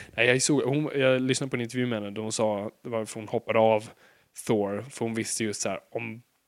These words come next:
för hon märkte att den här filmen var stor på osäker mark, och hon sa, "Om, om jag nu gör den här och den misslyckas,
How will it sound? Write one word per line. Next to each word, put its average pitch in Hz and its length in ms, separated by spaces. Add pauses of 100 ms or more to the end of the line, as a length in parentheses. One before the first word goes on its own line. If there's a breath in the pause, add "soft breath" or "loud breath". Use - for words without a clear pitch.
(180)
för 123 100
hon 113 120
märkte 110 320
att - 80
den 107 80
här 107 100
filmen 101 420 (420)
var 120 80
stor 110 220
på 117 120
osäker 104 280
mark, 110 220
och 107 60
hon 107 80
sa, 104 180 (720)
"Om, 143 360 (260)
om 131 160
jag 151 140
nu 143 60
gör 131 220
den 117 80
här 107 280
och 117 80
den 107 180
misslyckas, 113 600